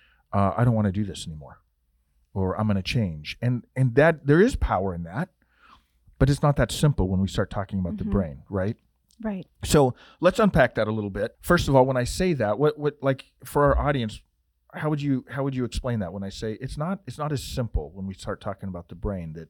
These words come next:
Speaker 1: that we as humans maybe have some, maybe things that we're born with,
Speaker 2: Mm-hmm.
Speaker 1: right?
Speaker 2: Well, even this conversation is exciting, that we're starting to have conversations about what's underneath choice and
Speaker 1: Y-
Speaker 2: decision making.
Speaker 1: Yeah.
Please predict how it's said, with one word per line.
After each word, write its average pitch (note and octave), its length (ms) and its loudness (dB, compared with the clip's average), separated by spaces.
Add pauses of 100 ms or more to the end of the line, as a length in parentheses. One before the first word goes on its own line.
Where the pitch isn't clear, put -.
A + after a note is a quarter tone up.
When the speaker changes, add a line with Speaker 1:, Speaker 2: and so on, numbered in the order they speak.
Speaker 1:
that F#2 140 -8
we G2+ 120 -8
as F#2 180 -10
humans F#2+ 300 -6
maybe F2+ 200 -12
have F2 220 -12
some, E2 260 -12 (220)
maybe F#2+ 160 -2
things G2 300 -2
that G2+ 60 0
we're F2 120 -4
born F2+ 360 0
with, D#3+ 300 -2 (380)
Speaker 2:
Mm-hmm. G3+ 380 4
Speaker 1:
right? A2+ 260 2 (240)
Speaker 2:
Well, C#4 140 6
even E4+ 220 4
this D4 160 4
conversation G3 800 -2
is - 160 -2
exciting, F3 580 -6 (400)
that G#3 180 0
we're G#3 100 2
starting G3+ 320 2
to F3+ 40 -2
have F#3+ 160 -6
conversations F#3+ 800 0
about F#3 280 -4
what's F3+ 260 -2
underneath F3+ 680 0 (340)
choice F#3 340 0
and F3+ 120 0
Speaker 1:
Y- G3+ 40 0
Speaker 2:
decision F3+ 320 -4
making. - 480 -6
Speaker 1:
Yeah. F3+ 280 -4